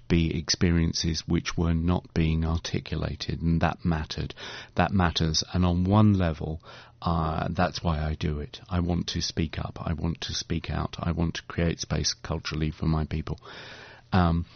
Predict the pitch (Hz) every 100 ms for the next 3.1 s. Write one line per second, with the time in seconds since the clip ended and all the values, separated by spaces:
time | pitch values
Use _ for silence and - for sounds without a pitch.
0 | - - - - - - - - 143 92
1 | - - - - - - _ _ _ _
2 | _ _ _ _ 131 139 - 95 82 82
3 | 101